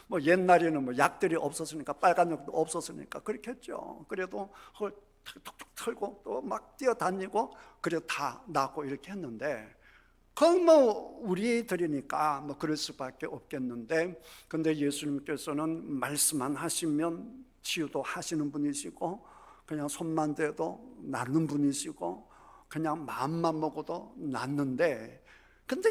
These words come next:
예수님께서 하시는 방식이 좀 그렇지 않습니까?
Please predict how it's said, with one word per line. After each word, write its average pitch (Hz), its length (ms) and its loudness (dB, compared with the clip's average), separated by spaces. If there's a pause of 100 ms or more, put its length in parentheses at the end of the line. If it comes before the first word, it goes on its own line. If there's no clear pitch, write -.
예수님께서 196 640 2
하시는 190 320 -2
방식이 139 840 -4 (180)
좀 247 180 -2
그렇지 254 360 -6
않습니까? 170 580 -8